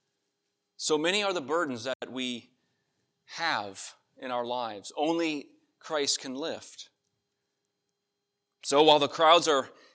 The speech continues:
gathering around the Lord, they're pursuing him. The Pharisees, they're even saying, verse nineteen, "You see, you're, you're gaining nothing. The world's gone after him."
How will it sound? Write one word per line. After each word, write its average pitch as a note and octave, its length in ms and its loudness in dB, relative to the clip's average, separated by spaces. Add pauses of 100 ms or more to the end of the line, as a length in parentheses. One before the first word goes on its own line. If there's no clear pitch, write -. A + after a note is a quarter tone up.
gathering D3+ 460 2
around D3 280 2
the C#3+ 80 -4
Lord, D3+ 340 -2
they're A#2 200 -6 (640)
pursuing D#3+ 460 0
him. E3+ 180 -6
The A#2 80 -4
Pharisees, D#3 540 0
they're C3 160 -4
even C#3 240 -6
saying, C3+ 380 -4
verse C#3 260 -2
nineteen, D3+ 560 -6
"You B2 80 -6
see, D#3+ 300 -4
you're, C3 180 -6 (160)
you're D3+ 140 -2
gaining F#3 380 4
nothing. E3+ 280 0
The A#2+ 100 -2
world's D3+ 440 4
gone C3+ 240 -4
after B2 320 -14
him." A2 240 -18